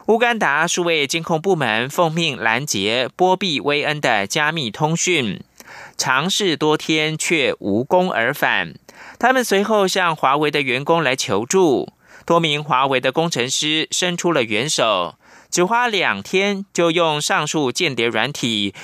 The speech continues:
成功的破解波比威恩其中一个 WhatsApp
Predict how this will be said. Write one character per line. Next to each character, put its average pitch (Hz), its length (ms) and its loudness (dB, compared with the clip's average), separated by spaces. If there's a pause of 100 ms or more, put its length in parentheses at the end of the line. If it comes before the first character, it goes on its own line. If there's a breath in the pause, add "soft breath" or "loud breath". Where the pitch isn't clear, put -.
(100)
成 147 300 2
功 214 140 2
的 190 100 2
破 185 220 2
解 101 340 -2
波 175 240 2
比 165 220 -2
威 143 200 -2
恩 156 300 -2
其 - 160 -6
中 135 180 0
一 135 80 -6
个 110 400 0
WhatsApp 151 460 0